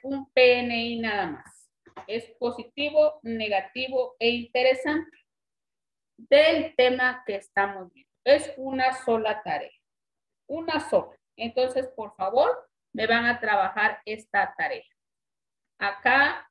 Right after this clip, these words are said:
me está diciendo el tiempo se está terminando. Quiero escuchar opiniones al respecto de los temas vistos. <coughs> Por favor, escucho temas.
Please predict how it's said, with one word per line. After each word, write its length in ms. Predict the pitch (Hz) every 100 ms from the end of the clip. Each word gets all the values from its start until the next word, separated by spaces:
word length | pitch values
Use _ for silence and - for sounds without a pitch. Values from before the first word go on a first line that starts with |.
| -
me 300 | 226 214 214
está 420 | - - 220 233
diciendo 640 | 233 226 226 226 233 240 208
el 180 | 196
tiempo 420 | _ 190 202 - 226
se 120 | 180
está 260 | - 180
terminando. 840 | - 190 185 185 208 247 285 359 - _ _ _ _ _ _ _ _ _ _ _
Quiero 300 | 277 302 330
escuchar 540 | 330 - 269 262 269 269
opiniones 720 | 262 233 226 262 269 277 -
al 180 | 220 220
respecto 760 | 196 - 247 247 - 269 269
de 160 | - 220
los 280 | 202 185 -
temas 400 | 202 208 208 202 -
vistos. 600 | 190 196 - _ - _ -
<coughs> 720 | - 349 - - - 185 175 _ _ _
Por 240 | 220 220
favor, 460 | 214 196 254 494 -
escucho 520 | 226 226 247 247 233 -
temas. 500 | 247 381 508 -